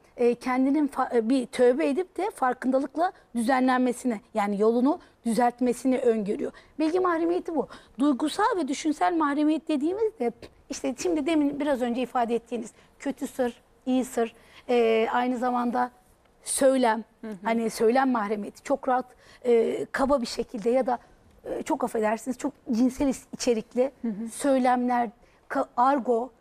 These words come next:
Speaker 1: e, kelimeler kullanılabiliyor evlerde.
Speaker 2: Evet.
Speaker 1: Bunlar, e, ne yapmış oluyor? Duygusal ve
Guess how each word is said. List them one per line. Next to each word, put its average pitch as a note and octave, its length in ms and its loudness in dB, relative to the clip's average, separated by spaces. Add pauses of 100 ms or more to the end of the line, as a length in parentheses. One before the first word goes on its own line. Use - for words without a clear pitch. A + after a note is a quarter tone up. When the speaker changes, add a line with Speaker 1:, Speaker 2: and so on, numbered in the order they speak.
(160)
Speaker 1:
e, A#3+ 280 6
kelimeler B3 560 0
kullanılabiliyor B3+ 640 0
evlerde. F#3+ 540 -4 (280)
Speaker 2:
Evet. B3 120 -2
Speaker 1:
Bunlar, C#4+ 400 2 (240)
e, A#3+ 240 4
ne B3+ 60 4
yapmış D4 300 0
oluyor? C4+ 380 -2 (200)
Duygusal C#4 580 0
ve B3+ 180 2